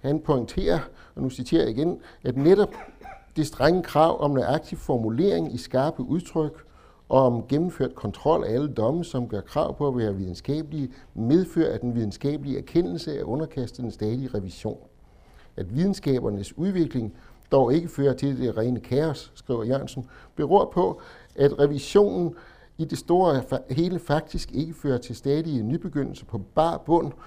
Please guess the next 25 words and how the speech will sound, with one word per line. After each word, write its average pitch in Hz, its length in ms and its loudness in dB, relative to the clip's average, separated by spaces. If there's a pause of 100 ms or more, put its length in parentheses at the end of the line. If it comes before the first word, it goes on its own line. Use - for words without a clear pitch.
(220)
men 139 160 0
til 156 140 -2
en 135 180 -2
række 143 280 0
successive 170 1000 -4
approximationer 127 1040 -2 (300)
hen 170 220 2
imod 139 280 0
et - 120 -8
sammenhængende 160 680 -2
og - 140 -4
altomfattende 131 800 -2
verdensbillede, 131 840 -2 (340)
der - 60 -4
står - 340 0
for - 140 -4
os - 360 -2 (200)
som 135 200 -4
erkendelsens 151 760 0 (260)
efter 131 340 -2
alt 151 240 0
at - 180 -6
dømme 131 280 0 (360)
uopnåelige 131 1040 -2 (220)
ideal. 101 520 -2